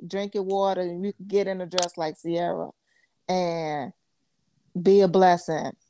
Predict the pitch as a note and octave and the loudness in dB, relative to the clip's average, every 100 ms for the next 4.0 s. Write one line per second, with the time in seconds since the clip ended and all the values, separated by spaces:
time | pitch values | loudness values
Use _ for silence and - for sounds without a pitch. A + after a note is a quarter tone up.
0 | _ _ _ _ _ _ E3+ E3 D#3+ G3+ | _ _ _ _ _ _ -2 -2 2 4
1 | F#3 F3 F3 E3 D#3 D3+ D#3 E3+ E3+ E3+ | 4 2 -2 0 0 0 -2 -2 0 -2
2 | E3+ - F3+ F#3 F3 E3 D#3 D3+ E3+ E3 | -4 -2 -2 0 -2 -2 -4 -6 -4 -2
3 | E3 - F3+ E3 - - - - D#3 - | -2 -4 -6 -6 -8 -8 -6 -4 -4 -8